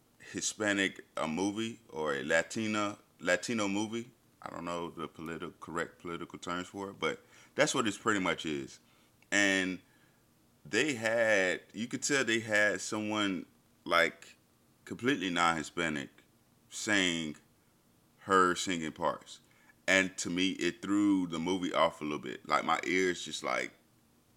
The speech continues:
it just, like, cringed, like, just 'cause it didn't match. That's why. It just really didn't match. Especially if you have seen it,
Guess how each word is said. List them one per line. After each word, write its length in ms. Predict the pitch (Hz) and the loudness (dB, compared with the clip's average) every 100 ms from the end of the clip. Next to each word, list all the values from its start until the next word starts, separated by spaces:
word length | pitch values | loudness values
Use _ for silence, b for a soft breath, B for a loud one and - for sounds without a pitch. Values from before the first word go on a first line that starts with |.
| _ _ _ _ _ _ _ _ _ _ _ _ _ _ _ _ | _ _ _ _ _ _ _ _ _ _ _ _ _ _ _ _
it 160 | 95 92 | -2 -2
just, 260 | 78 - | -4 -4
like, 220 | 80 69 - | -2 -2 -4
cringed, 720 | - 87 85 73 65 - - | -8 -2 -2 -2 -6 -6 2
like, 380 | 73 67 - - | 2 2 -6 -12
just 340 | 95 - - _ b b b b b - | -8 -8 -10 _ b b b b b -2
'cause 220 | 127 110 | 0 0
it 120 | 101 | 2
didn't 260 | 117 98 90 | 4 4 2
match. 500 | 92 - - - - _ _ - | 2 0 -6 -10 -12 _ _ 0
That's 240 | 90 - | 0 0
why. 160 | 78 - - | -2 -4 -8
It 120 | 87 | -6
just 260 | 85 90 80 | -4 -6 -4
really 280 | 90 98 92 | 0 2 2
didn't 380 | 85 82 78 80 | 0 -2 -2 -4
match. 420 | 78 65 - - b b b b | -4 -6 -10 -16 b b b b
Especially 680 | - - 127 143 139 127 110 | -8 2 6 6 4 2 2
if 140 | 92 104 | 0 0
you 140 | 104 | -4
have 320 | 101 110 117 | 4 6 6
seen 320 | - 92 78 | 4 -4 -4
it, 160 | 73 | -4